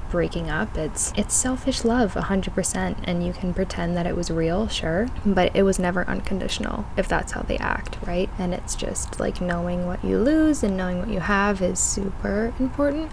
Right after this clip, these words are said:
and I think that, like, definitely, definitely comes out. You know, you can, you can love someone to the best of your ability for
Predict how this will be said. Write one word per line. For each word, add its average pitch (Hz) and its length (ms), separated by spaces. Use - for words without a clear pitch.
and 180 120
I 180 100
think - 400
that, 196 260
like, - 340
definitely, 262 1040
definitely 254 380
comes 254 280
out. 233 300
You 190 80
know, 185 180
you 196 140
can, 190 260
you 190 80
can 196 160
love 175 200
someone 202 360
to 202 60
the 190 100
best - 260
of 175 80
your 175 120
ability 175 560
for 180 360